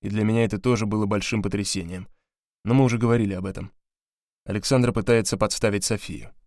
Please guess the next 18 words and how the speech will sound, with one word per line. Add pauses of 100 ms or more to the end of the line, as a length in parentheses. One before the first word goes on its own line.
(460)
Этот
дневник — (240)
настоящий
динамит
для
присяжных». (1400)
Она
ковырялась
в
тарелке
с
жареной
картошкой, (180)
опустив
голову. (760)
Блок
пила
кофе